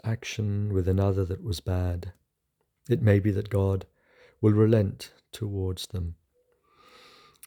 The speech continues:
Truly, God is forgiving, merciful. Take alms of their wealth, wherewith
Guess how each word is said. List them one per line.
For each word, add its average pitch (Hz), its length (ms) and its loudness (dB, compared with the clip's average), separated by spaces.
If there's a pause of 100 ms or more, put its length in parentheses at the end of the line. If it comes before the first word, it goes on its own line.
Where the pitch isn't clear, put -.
(120)
Truly, 95 580 4
God 98 240 2
is 92 160 -2
forgiving, 87 640 -2 (260)
merciful. 90 680 -4 (1800)
Take 135 400 4
alms 131 540 4
of 110 120 -6
their 117 200 4
wealth, 107 880 -2
wherewith 104 640 2